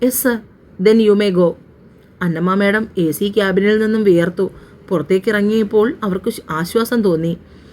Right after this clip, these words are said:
ആശയും ശ്യാമയും ഉണ്ണിയും ഒക്കെ ജാനിയുടെ ലീവിനെക്കുറിച്ചാണ് ചർച്ച ചെയ്തുകൊണ്ടിരിക്കുന്നത്. ഈ ഒരു അവസരത്തിൽ ജാനി ലീവ് എടുത്തത് ശരിയായില്ല എന്ന് തന്നെയായിരുന്നു മൂന്ന് പേരുടെയും തീരുമാനം.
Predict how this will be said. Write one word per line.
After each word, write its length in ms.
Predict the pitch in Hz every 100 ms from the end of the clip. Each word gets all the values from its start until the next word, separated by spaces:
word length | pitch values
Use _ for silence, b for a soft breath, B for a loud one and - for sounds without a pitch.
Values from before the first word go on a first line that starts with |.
| B -
ആശയും 400 | 170 147 175 180
ശ്യാമയും 420 | 196 208 202 214 208
ഉണ്ണിയും 380 | 208 233 240
ഒക്കെ 200 | 208 -
ജാനിയുടെ 480 | 240 226 214 226 226
ലീവിനെക്കുറിച്ചാണ് 680 | 220 202 214 208 - 220 202
ചർച്ച 260 | 202 175 190
ചെയ്തുകൊണ്ടിരിക്കുന്നത്. 840 | 196 190 185 175 170 175 170 160 - B B B B
ഈ 160 | 294 311
ഒരു 180 | 233 190
അവസരത്തിൽ 440 | 180 208 202 220
ജാനി 420 | 202 190 196 208 -
ലീവ് 280 | 165 165 202
എടുത്തത് 300 | 202 202 208
ശരിയായില്ല 580 | 202 160 170 190 208 214
എന്ന് 240 | 208 233
തന്നെയായിരുന്നു 480 | 240 247 202 190 190
മൂന്ന് 260 | 175 175
പേരുടെയും 400 | 185 180 180 185
തീരുമാനം. 540 | 185 156 160 160 160